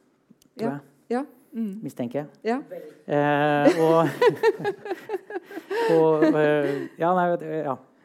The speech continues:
Speaker 2: Ja, nå fikk vi en kritisk bemerkning her fra, eh,
Speaker 1: Jeg mente ikke vel så autentisk.
Speaker 2: <laughs> Em, det er jo
Speaker 1: Men jeg tror
Speaker 2: i,
Speaker 1: men vi
Speaker 2: ja.
Speaker 1: har li-, lyst, vi har, man,
Speaker 2: Ja.
Speaker 1: man, jeg kan tenke at man som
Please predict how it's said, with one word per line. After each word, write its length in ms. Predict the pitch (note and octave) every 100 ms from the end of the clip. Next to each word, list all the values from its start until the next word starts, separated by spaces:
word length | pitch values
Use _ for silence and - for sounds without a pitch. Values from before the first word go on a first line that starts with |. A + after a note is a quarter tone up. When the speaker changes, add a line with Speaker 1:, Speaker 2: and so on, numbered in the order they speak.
| _ _
Speaker 2:
Ja, 80 | D#4
nå 100 | E4+
fikk 140 | D#4+ D4+
vi 80 |
en 80 | C4+
kritisk 380 | C4 C4+ A3 -
bemerkning 420 | G3 G#3 G#3 E3+
her 140 | E3 E3
fra, 400 | D#3+ D#3+ E3 D#3
eh, 300 | D3+ D#3 D#3+
Speaker 1:
Jeg 100 | D#3+
mente 140 | -
ikke 120 | - B2+
vel 160 | G#2
så 140 | F#2+ -
autentisk. 320 | A#3+ - B3
Speaker 2:
<laughs> 1200 | D4 D4 G4 - G4 - F4+ F4 E4 F4 - - E4 _ _ - - - _ - - _ _ _ _ - G4+ G4 G4 G4+ F4 B3 -
Em, 720 | C4 C4 C4 B3+ B3+ B3 A#3+ - _ _ _ _ _ - -
det 140 | G#3 A#3+
er 120 | C#4
jo 160 | A3 D#3
Speaker 1:
Men 80 | E3+ F#3
jeg 40 |
tror 100 | G#3
Speaker 2:
i, 80 | G3
Speaker 1:
men 160 | G3+ G3
vi 60 | G3+
Speaker 2:
ja. 60 | G3+
Speaker 1:
har 60 |
li-, 160 | G3+ G3 F#3
lyst, 180 | F3+ - -
vi 100 | G3
har, 60 | G3
man, 120 | G3
Speaker 2:
Ja. 100 | B3
Speaker 1:
man, 220 | A#3+ F#3+
jeg 200 | F3 F#3+
kan 100 | G3+
tenke 180 | F#3 E3+
at 120 | E3+
man 160 | F3+ E3+
som 300 | E3+ F3+